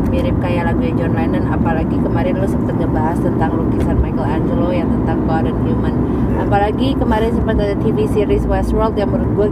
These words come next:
Speaker 1: gila banget sih itu T V series. Gimana menurut tanggapan lo? Tolong dijawab nih, Pam.
Speaker 2: Eh, tanggapan gue, ya, lo ada ber-, saya sebagai yang taat beragama tersinggung dengan pernyataan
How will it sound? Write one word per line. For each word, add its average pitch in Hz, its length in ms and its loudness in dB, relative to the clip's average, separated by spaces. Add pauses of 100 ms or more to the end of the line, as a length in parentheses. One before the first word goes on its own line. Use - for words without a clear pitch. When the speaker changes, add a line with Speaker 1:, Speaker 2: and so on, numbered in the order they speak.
(100)
Speaker 1:
gila - 160 0
banget - 340 0
sih - 140 -2
itu - 80 0
T - 160 0
V - 160 0
series. - 380 0 (760)
Gimana 208 320 0
menurut 214 160 2
tanggapan 180 480 0
lo? - 160 0
Tolong 185 320 0
dijawab - 320 0
nih, - 160 -2
Pam. - 240 0 (400)
Speaker 2:
Eh, 175 320 4
tanggapan 185 460 2 (100)
gue, 185 360 4 (2500)
ya, 220 200 4 (520)
lo 208 240 4
ada 185 160 -2
ber-, - 240 -4
saya 202 640 4
sebagai 165 400 -2
yang 156 320 0
taat - 320 0
beragama - 400 0
tersinggung - 640 0
dengan 139 160 0
pernyataan - 640 0